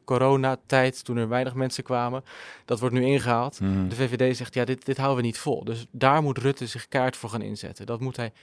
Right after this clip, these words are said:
Speaker 1: binnen het kabinet gaan doen. Eh, dus V V D-voorman Rutte moet als premier binnen het kabinet voor zorgen, "Joh, hier moeten we maatregelen voor gaan nemen."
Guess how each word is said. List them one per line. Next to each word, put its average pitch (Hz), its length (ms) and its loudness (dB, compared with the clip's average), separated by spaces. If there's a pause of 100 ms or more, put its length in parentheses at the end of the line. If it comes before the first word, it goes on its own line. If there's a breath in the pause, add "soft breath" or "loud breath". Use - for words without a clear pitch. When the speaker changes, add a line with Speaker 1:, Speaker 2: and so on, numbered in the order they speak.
(120)
Speaker 1:
binnen 131 280 4
het 127 180 0
kabinet 127 440 2
gaan 113 160 -6
doen. 104 240 -10 (540 loud breath)
Eh, 110 160 -8
dus 110 180 -6
V 117 220 0
V 123 260 6
D-voorman 123 540 6
Rutte 139 400 2
moet 107 200 -10
als - 160 -8
premier 135 640 6 (320 soft breath)
binnen 127 260 4
het 120 120 2
kabinet 123 500 0
voor 120 240 -2
zorgen, 123 320 2
"Joh, 127 220 4
hier 120 180 0
moeten 127 220 -2
we 123 60 0
maatregelen 117 500 -2
voor 101 120 -10
gaan 101 100 -8
nemen." 98 320 -10